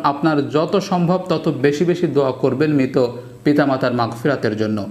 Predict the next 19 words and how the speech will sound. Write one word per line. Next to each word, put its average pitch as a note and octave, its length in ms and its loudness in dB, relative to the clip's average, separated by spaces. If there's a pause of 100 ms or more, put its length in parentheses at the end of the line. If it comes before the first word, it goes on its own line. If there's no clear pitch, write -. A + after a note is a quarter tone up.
(540)
ছয় G3 280 2
নম্বর G3+ 320 2
প্রশ্ন, F3+ 540 2
ঢাকা F#3 460 2
তেজগাঁও F3 360 2
থেকে G3 280 -2
লিখেছিলেন F3+ 560 0
মোহাম্মদ D#3 500 0
মেহেদি। D3 460 2 (880)
তিনি G3+ 200 4
প্রশ্ন F#3+ 380 2
লিখেছিলেন F#3+ 680 2
যে D#3+ 240 2
অজু F3 280 2
ছাড়া G3+ 280 0
কোরআন E3+ 380 2
স্পর্শ E3+ 380 -4
করা E3+ 320 0
যায় C#3+ 300 0